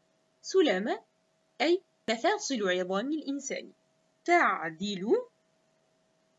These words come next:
أي تصلح وتحكم بالعدل بين المتخاصمين، وتعين الرجل في دابته أي مساعدته فيما يحمل بيديه أو على ظهر دابته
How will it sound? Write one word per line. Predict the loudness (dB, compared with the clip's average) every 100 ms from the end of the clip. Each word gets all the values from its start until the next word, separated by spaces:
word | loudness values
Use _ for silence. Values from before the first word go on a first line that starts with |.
| 0
أي | 2 2 0 _ _ _ _ _ _ _ -2
تصلح | -2 -2 -4 -2 -2 -2 -4 _ _ _ _ _ _ _ _ _ -4
وتحكم | -2 -2 -4 -4 -4
بالعدل | 0 0 0 0 -2
بين | -2 -2 -2
المتخاصمين، | -6 -8 -10 -6 -6 -4 -4 -4 -12 -18 -20 _ _ _ _ _ _ _ _ _ _ _ _ _ _ _ -4
وتعين | -2 0 0 2 0
الرجل | 0 -4 -6 -8 -10
في | -4 -4 -2
دابته | 0 0 0 0 0 0 -2 -2 -2 -2 -4 -2 -4 _ _ _ _ _ 0
أي | 0 0 _ _ _ _ _ _ _ -2
مساعدته | 0 2 4 2 0 -4 -6 -6 -6
فيما | -6 -2 0
يحمل | 0 -2 -4 -6
بيديه | -6 -2 0 0 -2 -2
أو | -2
على | 0 2 2
ظهر | 0 -2 -2 -4
دابته | -2 -2 -4 -12 -14 -20